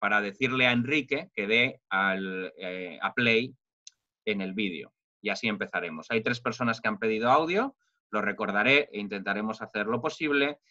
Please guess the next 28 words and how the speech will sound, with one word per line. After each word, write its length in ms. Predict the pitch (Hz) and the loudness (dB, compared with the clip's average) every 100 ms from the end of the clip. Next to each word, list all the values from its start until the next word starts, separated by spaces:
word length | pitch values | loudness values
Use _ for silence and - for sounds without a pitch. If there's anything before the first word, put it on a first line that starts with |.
| _ _ - | _ _ 0
Y 480 | 135 147 156 160 147 | 4 6 6 4 0
en 140 | 117 107 | -2 0
torno 800 | 120 110 110 113 113 113 107 - _ - | 0 0 0 0 2 0 -4 -10 _ -2
a 380 | 110 110 107 107 | 2 4 4 2
grupos 460 | 127 139 151 135 | 2 2 0 0
de 180 | 135 131 - | -2 -2 0
tre-, 300 | 147 139 123 | 0 0 0
de 160 | 120 | -2
seis 500 | 113 156 147 143 131 | 0 4 6 4 2
o 60 | 110 | -6
siete 320 | 143 139 135 | 2 2 2
personas, 640 | - - 160 143 139 - _ _ _ _ | -4 0 2 6 4 2 _ _ _ _
eh, 180 | 113 113 | 0 2
pararemos 800 | 107 135 143 143 139 131 147 - _ _ | 4 6 8 6 6 4 0 -4 _ _
para 360 | 123 123 127 - | 4 6 6 6
que 280 | 123 135 - | 4 4 2
el 240 | 110 101 | 0 2
tribunal 720 | 113 113 127 123 117 120 120 _ _ _ | -2 0 2 6 6 6 2 _ _ _
comente 720 | 107 120 135 117 110 117 - - | -2 2 2 2 2 0 -6 -10
de 100 | 101 | 0
manera 320 | 98 120 123 | 2 6 4
colectiva 680 | 120 120 - 110 107 110 - _ _ | 4 -2 0 0 2 0 -2 _ _
esos 480 | 101 - 104 98 - | -12 -8 -10 -10 -4
cinco, 500 | 131 131 123 131 131 | 2 2 2 2 2
seis 480 | 123 123 120 127 120 | 0 2 4 2 0
o 60 | 104 | -8
siete 540 | - 110 117 117 117 _ _ _ | -2 0 2 0 -2 _ _ _
trabajos. 680 | 98 95 95 - - _ | 2 2 2 -2 -18 _